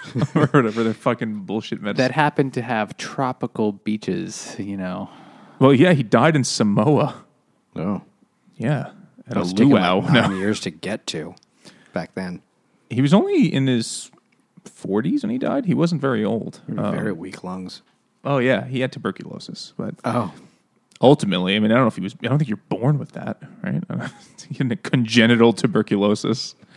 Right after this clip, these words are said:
Speaker 1: <laughs> But he had, he was a sickly dude who just, like, stayed in his bed all the time and occasionally sailed to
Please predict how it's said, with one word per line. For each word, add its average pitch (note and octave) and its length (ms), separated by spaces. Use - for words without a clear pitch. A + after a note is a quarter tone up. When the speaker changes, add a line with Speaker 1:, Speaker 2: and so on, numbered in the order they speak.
Speaker 1:
<laughs> A#2 80
But G2 160
he G2+ 100
had, F#2+ 180
he G#2 140
was F#2+ 160
a E2+ 300
sickly A2 400
dude G2+ 240
who G#2+ 60
just, G2 180
like, F2+ 180
stayed G#2+ 320
in G#2 60
his G2 180
bed G2 300
all F#2+ 160
the F#2+ 80
time F#2 320
and F#2 100
occasionally F#2+ 480
sailed F#2 640
to - 380